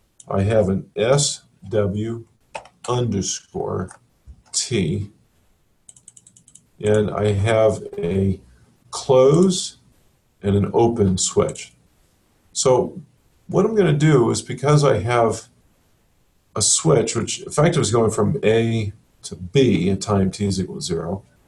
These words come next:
I'm gonna simulate that with two switches. One that is opened for t less than zero,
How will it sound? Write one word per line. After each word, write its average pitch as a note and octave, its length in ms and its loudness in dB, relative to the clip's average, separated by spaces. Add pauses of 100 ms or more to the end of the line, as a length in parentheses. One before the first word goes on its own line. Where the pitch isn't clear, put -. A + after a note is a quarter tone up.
(320)
I'm D#3+ 160 2
gonna F#3+ 160 6
simulate A#2 500 2
that G#2+ 200 0
with G2 200 -6 (180)
two - 200 0
switches. - 920 -6 (560)
One A#2 560 2
that G2+ 180 0
is - 300 -4 (580)
opened G#3 640 2 (580)
for G#2+ 160 -6
t C#3 300 0
less A#2+ 260 2
than A#2+ 140 -2
zero, C3+ 500 4